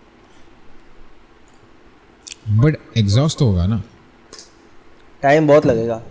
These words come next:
Speaker 2: देख, अपने यहाँ population तो बहुत है।
Speaker 1: Population है और ease, मतलब, लोग बाहर जाने के लिए ready भी है events पे। बोल रहा हूँ कि देख, over the time ऐसा, like, अभी Next टाइम दस लोग, ज़्यादा लोग आए देखने,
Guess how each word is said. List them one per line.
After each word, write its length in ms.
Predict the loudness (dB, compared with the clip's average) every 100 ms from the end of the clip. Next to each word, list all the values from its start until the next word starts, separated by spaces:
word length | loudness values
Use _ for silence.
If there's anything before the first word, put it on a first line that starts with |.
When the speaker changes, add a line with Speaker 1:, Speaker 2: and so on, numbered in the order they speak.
| -20 -20 -20 -2
Speaker 2:
देख, 120 | 2
अपने 220 | 2 2 2
यहाँ 220 | 2 0 0
population 420 | -4 -4 -6 -4
तो 80 | -2
बहुत 220 | -2 -4
है। 220 | -8 -12 -20 -20 -20 -20 -20 -6
Speaker 1:
Population 560 | 0 2 2 0 2
है 420 | 2 4 2 0 -2
और 360 | 0 2 0 0
ease, 320 | 0 0 -2
मतलब, 640 | -6 -8 -6 -2 -2 0
लोग 280 | 0 0 0
बाहर 300 | 0 0 0
जाने 240 | -2 0
के 100 | 0
लिए 120 | 0
ready 300 | 2 2 0
भी 140 | 0 2
है 260 | 2 0 -4 -18 -20 -20 -20 -20 -20 -12 0
events 340 | 2 2 0
पे। 220 | -2 -2 -2 -6 -14 -20 -20 _ 0
बोल 120 | 2
रहा 80 | 2
हूँ 80 |
कि 120 | 0 -2
देख, 200 | -2 -6 -20 -20 -20 -20 -20 -4
over 160 | -2 0
the 140 | -2
time 100 | -2
ऐसा, 400 | -2 -2 -4 -6
like, 360 | -8 -16 -14 -12
अभी 260 | -12 -12 -16 -20 -20 -20 -20 -20 -20 -20 _ -10
Next 240 | -8 -8 -6
टाइम 360 | -8 -6 -10
दस 220 | -6 -6 -4
लोग, 120 | -2
ज़्यादा 240 | 0 2 0
लोग 240 | 0 -2
आए 200 | -2 -2
देखने, 440 | -2 -4 -4 -6